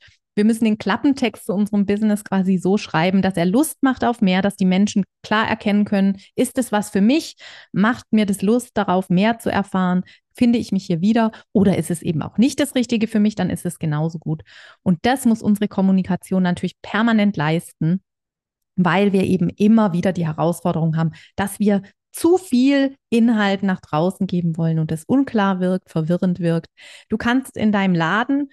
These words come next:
schon breiter aufgestellt sein als im Schaufenster und du kannst hinten in deiner Werkstatt machen, was du willst. Du kannst dann auch ausgewählte Kundinnen und Kunden, die regelmäßig in deinen Laden kommen, mal mitnehmen in deine Werkstatt, um in diesem Bild zu bleiben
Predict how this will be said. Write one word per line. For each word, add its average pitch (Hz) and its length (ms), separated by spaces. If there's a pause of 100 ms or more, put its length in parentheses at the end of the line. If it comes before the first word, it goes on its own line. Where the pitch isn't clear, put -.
schon 196 220
breiter 196 380
aufgestellt 190 560
sein 175 180
als - 180
im 165 80
Schaufenster 214 680
und 180 120
du 190 60
kannst 220 340
hinten 269 360
in 190 120
deiner 180 300
Werkstatt 170 560 (360)
machen, 190 400
was 180 160
du 165 140
willst. 160 340 (340)
Du 190 80
kannst 202 300
dann 185 80
auch 170 160
ausgewählte 180 680
Kundinnen 202 420
und 180 140
Kunden, 208 280
die 170 120
regelmäßig 185 600
in 175 140
deinen 160 180
Laden 160 300
kommen, 165 200
mal 160 140
mitnehmen 165 560
in 165 140
deine 160 260
Werkstatt, 160 560
um 185 140
in 175 100
diesem 175 280
Bild 175 260
zu 175 100
bleiben 170 440